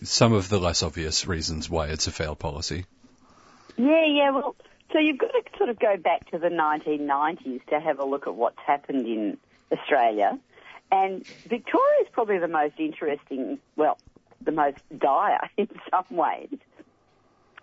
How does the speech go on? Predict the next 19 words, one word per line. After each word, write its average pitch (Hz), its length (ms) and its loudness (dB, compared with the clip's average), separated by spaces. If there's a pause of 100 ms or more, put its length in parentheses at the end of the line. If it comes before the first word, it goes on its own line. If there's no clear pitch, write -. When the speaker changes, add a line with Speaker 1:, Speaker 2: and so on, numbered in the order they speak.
(320)
Speaker 2:
So 214 60 4
if 214 100 -6
you 269 80 0
look 320 180 2
at 302 60 -12
the 381 120 -4
situation 175 540 -2
in 147 80 -2
Victoria, 143 680 0 (220)
and, 165 200 0
and, 156 260 0 (880)
you 175 80 2
know, 165 240 2 (100)
it, - 160 -2 (300)
to 196 60 -14
be 190 140 2
honest, 208 440 0 (540)
the 220 80 0
price 233 440 0